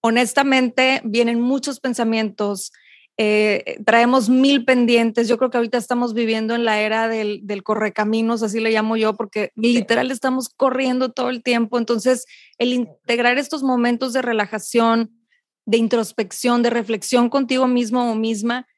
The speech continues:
Speaker 1: puede ser una, una tarea a lo mejor un poquito difícil, ¿no? Y a nivel cerebro, como estábamos hablando, pues ya tenemos estos surcos neuronales, que son estos caminos que recorremos normalmente,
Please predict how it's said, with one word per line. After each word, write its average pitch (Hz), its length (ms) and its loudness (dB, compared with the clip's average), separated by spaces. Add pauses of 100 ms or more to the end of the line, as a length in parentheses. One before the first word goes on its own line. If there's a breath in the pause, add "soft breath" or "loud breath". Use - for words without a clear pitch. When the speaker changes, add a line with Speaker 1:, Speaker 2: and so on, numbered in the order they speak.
(180)
Speaker 1:
puede 262 260 2
ser 262 220 -2
una, 262 280 0
una 240 300 -2
tarea 220 340 0
a - 40 0
lo 226 80 0
mejor 214 420 -4
un 220 140 -6
poquito 214 380 -4
difícil, 190 500 -4
¿no? 240 180 -8 (420 soft breath)
Y 220 120 2
a 254 40 4
nivel 285 280 4
cerebro, 330 340 4
como 311 200 -2
estábamos 269 340 0
hablando, 269 340 2
pues 269 120 -6
ya 240 80 0
tenemos 240 280 -4
estos 233 240 -4
surcos 247 320 -2
neuronales, 262 680 0
que 233 100 -4
son 220 160 -4
estos 226 220 -6
caminos 226 440 -2
que - 80 -6
recorremos 214 680 0
normalmente, 226 840 2